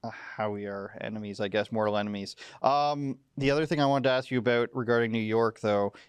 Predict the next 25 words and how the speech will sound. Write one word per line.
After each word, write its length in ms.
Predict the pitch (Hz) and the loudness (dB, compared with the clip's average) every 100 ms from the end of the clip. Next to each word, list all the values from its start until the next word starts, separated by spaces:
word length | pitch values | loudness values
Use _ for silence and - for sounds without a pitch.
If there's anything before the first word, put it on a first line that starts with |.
| - | -2
is 540 | 113 113 110 107 - _ _ _ _ | 2 2 0 -4 -12 _ _ _ _
I 100 | 127 | -2
know 180 | 139 151 | 2 2
that 180 | 139 - | 2 0
your, 240 | 135 131 - _ | -2 -2 -4 _
most 220 | 131 143 135 | 0 0 0
of 40 | |
your 80 | 123 | -4
skits 300 | - 127 123 | 0 -2 0
are 100 | 123 | 0
done 240 | 117 117 | 2 0
there. 200 | 113 113 - - | 0 -2 -4 -10
The 80 | 127 | -8
Tucker 360 | 151 165 - 135 | -2 -2 -2 -6
Carlson 580 | - 131 147 143 123 | 0 2 2 0 -6
one, 240 | 113 110 107 | -2 -2 -2
though, 340 | 110 107 107 - _ | -4 -4 -6 -12 _
that 220 | - 117 113 | -2 -2 -2
you 100 | 120 | -6
just 220 | 120 113 | -6 -4
dropped 320 | 120 117 113 | 2 2 2
a 40 | - | -2
couple 260 | 120 113 | -2 -2
days 340 | 104 113 120 117 | -2 0 0 -2
ago, 440 | 104 104 104 101 | 0 2 2 -2